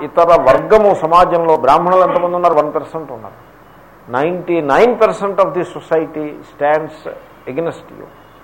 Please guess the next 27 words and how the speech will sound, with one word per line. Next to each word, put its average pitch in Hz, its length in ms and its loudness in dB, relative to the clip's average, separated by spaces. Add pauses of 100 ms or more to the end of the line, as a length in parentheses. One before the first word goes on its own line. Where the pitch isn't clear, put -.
(640)
They 131 140 -4
may 185 140 2
say - 520 -4
something 190 280 0
against 180 440 -6
you, 185 60 0
they 160 200 -2
may 170 100 0
not 196 140 4
say, 131 320 -4
but 127 120 -2
they 139 120 2
stand 196 600 0 (880)
opposite - 480 -2
to 135 40 -14
you 117 160 -16 (640)
because 175 260 -2
they 190 160 4
are 190 120 -2
not 226 240 0
Brahmana. 196 400 -2 (1600)
So 156 60 -2
బ్రహ్మతం 180 680 -2
పరాదాత్ 160 720 4
యోన్యత్ర 170 460 -2
ఆత్మనః 165 760 2
బ్రహ్మవేద 143 640 -4